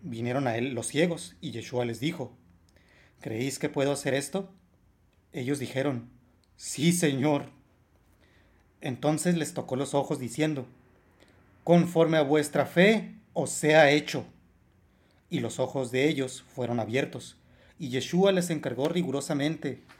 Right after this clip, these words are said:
"Mirad que nadie lo sepa". Pero, salidos ellos, divulgaron la fama de él por toda aquella tierra. Y entonces es momento, hermanos, de acordarnos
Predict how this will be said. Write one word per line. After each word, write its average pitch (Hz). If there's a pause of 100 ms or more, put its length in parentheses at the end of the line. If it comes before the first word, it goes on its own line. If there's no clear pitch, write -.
(720)
"Mirad 151
que 185
nadie 175
lo 160
sepa". 165 (1000)
Pero, 113 (160)
salidos 117
ellos, 143
divulgaron 131
la 151
fama 165
de 147
él 185
por 170
toda 175
aquella 147
tierra. 117 (1160)
Y 131
entonces 123
es 131
momento, 127
hermanos, 139
de 135
acordarnos 143